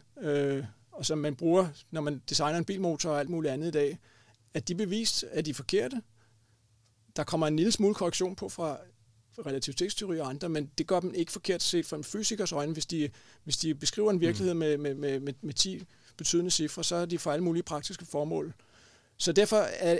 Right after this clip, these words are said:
Speaker 1: er sandheden ikke sort og hvid på den måde, som den er i matematik, hvor du har et Pythagoras teorem, som,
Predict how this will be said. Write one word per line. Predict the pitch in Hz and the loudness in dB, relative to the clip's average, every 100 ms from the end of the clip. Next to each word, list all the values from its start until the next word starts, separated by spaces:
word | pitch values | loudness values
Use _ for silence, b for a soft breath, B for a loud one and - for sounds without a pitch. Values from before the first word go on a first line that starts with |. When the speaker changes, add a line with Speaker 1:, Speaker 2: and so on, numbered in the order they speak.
| - | 4
Speaker 1:
er | 254 | 6
sandheden | 175 202 220 202 | 6 6 4 4
ikke | 196 | 4
sort | 208 202 | 6 6
og | 214 | 4
hvid | 190 | 2
på | 196 | 0
den | 175 175 | 0 0
måde, | 180 147 160 | 2 0 0
som | 175 160 | -2 -2
den | 160 | 0
er | 151 | 2
i | |
matematik, | 180 156 139 - 180 | 2 2 2 0 0
hvor | - 170 | 0 -2
du | |
har | 160 | -2
et | 156 | -4
Pythagoras | 160 - 156 180 165 - | -2 -2 -2 -2 -6 -4
teorem, | - 151 147 156 - | -2 0 0 -2 -4
som, | 160 147 | -2 -4